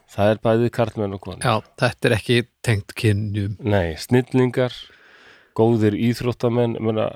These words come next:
Speaker 1: þetta er bara, hvað er
Speaker 2: Já, það
Speaker 1: og
Speaker 2: er
Speaker 1: af hverju ætti að vera eitthvað annað með góðir hermenn?
Speaker 2: Nákvæmlega.
Speaker 1: Og að versta er, sko, að, að, að margir strákar bara henta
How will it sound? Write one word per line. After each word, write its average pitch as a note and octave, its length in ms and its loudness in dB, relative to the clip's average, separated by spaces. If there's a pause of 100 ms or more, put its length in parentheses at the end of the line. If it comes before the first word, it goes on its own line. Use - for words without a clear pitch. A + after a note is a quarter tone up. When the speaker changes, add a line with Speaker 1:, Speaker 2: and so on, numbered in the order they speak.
Speaker 1:
þetta G2+ 220 -12
er G#2 100 -14
bara, A2 280 -4
hvað C3 360 2
er G2 60 -14 (200)
Speaker 2:
Já, C3+ 160 2 (320)
það - 60 0
Speaker 1:
og C3+ 180 4
Speaker 2:
er - 140 -4
Speaker 1:
af B2 120 4
hverju C3+ 240 4
ætti C3 160 0
að C3 80 4
vera C3+ 180 2
eitthvað C#3 200 2
annað C#3+ 160 0
með C3 100 0
góðir C#3+ 320 0
hermenn? D3 480 -6 (140)
Speaker 2:
Nákvæmlega. A2+ 480 -2 (800)
Speaker 1:
Og G#2+ 300 2
að G#2+ 160 0
versta B2 320 2
er, B2 160 4
sko, - 320 -2
að, G2 460 2
að, G2 420 -4
að G2 220 -4
margir A2 480 -2
strákar A#2+ 840 -2 (140)
bara F#2 180 -6
henta A#2 460 -2